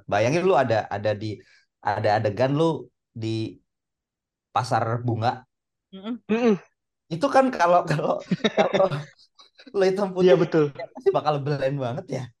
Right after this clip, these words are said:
Speaker 1: gitu.
Speaker 3: Mm-mm.
Speaker 2: Mm-mm.
Speaker 1: Lu di pasar kem-, pasar bunga, tapi film hitam putih gitu.
Speaker 2: Mm.
Speaker 1: Tapi di situ adegannya ya bagus gitu, bunganya menurut gua keluar gitu warnanya, walaupun film itu hitam putih. Makanya gua bilang kontrasnya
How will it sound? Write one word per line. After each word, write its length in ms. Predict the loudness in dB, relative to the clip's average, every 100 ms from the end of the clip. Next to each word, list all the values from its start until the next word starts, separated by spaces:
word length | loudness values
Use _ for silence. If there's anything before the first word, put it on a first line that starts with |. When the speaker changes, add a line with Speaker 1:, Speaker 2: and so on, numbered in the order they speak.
| -6
Speaker 1:
gitu. 140 | -4 -6 -10 _ _
Speaker 3:
Mm-mm. 200 | -16 -16 -16 -12
Speaker 2:
Mm-mm. 360 | -8 -8 -8 -6 -2
Speaker 1:
Lu 60 | 0
di 40 | 0 0
pasar 200 | 0 -2
kem-, 220 | -2 -4 -2 -4
pasar 200 | -2 -4
bunga, 200 | -4 -4 -4 -6 -12
tapi 200 | -12 -12 -8
film 220 | -8 -6 -6
hitam 160 | -6 -6
putih 220 | -4 -2 -2 -4
gitu. 160 | -12 -18 -20 _ _ _ _ _ _ _ _ _ _
Speaker 2:
Mm. 160 | -6 -6
Speaker 1:
Tapi 180 | -6 -10
di 60 | -10 -8
situ 180 | -6 -4 -2
adegannya 500 | -2 0 0 0 -2 -4 -8 _ _ _ _ _ _ -2
ya 80 | -2 0
bagus 320 | 0 0 0 -2 -2
gitu, 140 | -2 -2
bunganya 280 | -2 -4 -6 -8
menurut 180 | -8 -6
gua 100 | -6 -4
keluar 340 | -4 0 0 0 -4
gitu 140 | -6 -6 -6
warnanya, 440 | -6 -8 -8 -10 -8
walaupun 260 | -6 -4 -6 -6
film 140 | -4
itu 100 | -4 -4
hitam 160 | -4 -6
putih. 220 | -8 -10 -10 _ -8
Makanya 200 | -2 0 2
gua 80 | 0
bilang 140 | 0 0
kontrasnya 380 | 0 0 0